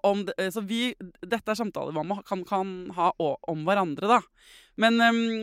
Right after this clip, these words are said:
eh, tilbake til det folk lurer på. Eh, hvorfor, altså det er flere som kommer inn med sånne her type spørsmål. Eh, jeg leser et par. Hvorfor må de som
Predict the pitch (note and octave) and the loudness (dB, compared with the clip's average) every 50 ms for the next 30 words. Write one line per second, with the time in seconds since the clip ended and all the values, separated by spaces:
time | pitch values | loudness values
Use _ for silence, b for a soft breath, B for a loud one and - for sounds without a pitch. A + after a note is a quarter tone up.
0 | - - A3 G#3+ G#3+ G#3+ G#3 G#3 G#3 F3 - B3 G3+ G3 F3 - - - G#3 F3 | -4 -2 0 0 2 2 2 2 0 -2 -6 0 4 4 2 2 0 -8 -4 -4
1 | F#3+ - - F3 F3+ G3+ F#3+ E3 C#3 - - G#3 B3 C4+ C#4 b b b b b | -4 -4 -4 -8 -6 -4 -6 -6 -6 -2 2 2 2 2 0 b b b b b
2 | b b b - - G3+ G#3 G3+ G3 G3 F#3+ F#3+ F#3 E3+ G3 G#3+ A3+ G#3 - - | b b b -10 -6 -4 -2 -2 -2 -2 -2 -2 -4 -2 -4 -4 -4 -4 -6 -2
3 | B3+ B3+ B3+ B3+ - _ _ _ _ - F#3+ F3+ A#3+ A#3+ - A#3+ A3 G#3+ A3 B3+ | 0 0 0 0 -4 _ _ _ _ -14 -4 -4 -4 -4 -2 -2 -2 0 0 0
4 | B3 - B3 G3+ F3+ D#3+ D#3 F3 F3+ F3 - - - - _ _ - - - - | 0 0 0 0 0 0 0 0 0 0 2 2 2 2 _ _ -20 -16 -12 -6
5 | - G#3+ F#3 E3+ - F3+ F3 - - - F#3+ D#3 - D3+ - - - - - C#3+ | -6 -4 -4 -2 -2 -2 -4 -4 -4 -6 -6 -6 -6 -8 -8 -8 -10 -8 -6 -6
6 | B2 G#2+ A#2+ _ _ _ b b b b b b b b b b b F3 F3 E3+ | -6 -6 -6 _ _ _ b b b b b b b b b b b -8 -6 -4
7 | E3+ E3 E3 E3 D#3+ F3+ F3+ E3 D3+ D3+ - D#3 E3 - - D3 B2 - - - | -4 -4 -4 -4 -4 -4 -2 -2 -2 -2 -4 -8 -8 -6 -2 -4 -4 -4 -4 -10
8 | _ _ _ _ _ _ _ _ _ _ _ - F3 G3+ A3 G#3+ - - B3+ C4 | _ _ _ _ _ _ _ _ _ _ _ -6 -2 0 0 0 0 -2 -2 0
9 | C4+ C4 A#3+ G#3+ G3 F#3+ F3+ E3+ - - G#3 G3+ G#3 G#3+ | 2 0 0 -2 -4 -6 -8 -6 -4 -4 -2 -2 -2 -4